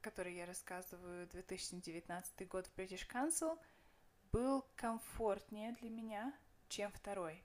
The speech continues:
Несмотря на то, что listening был нам, и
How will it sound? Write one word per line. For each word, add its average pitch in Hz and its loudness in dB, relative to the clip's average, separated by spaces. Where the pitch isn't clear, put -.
Несмотря 208 -2
на 196 -2
то, 247 0
что - -4
listening 262 4
был 202 2
нам, 190 -4
и 190 -6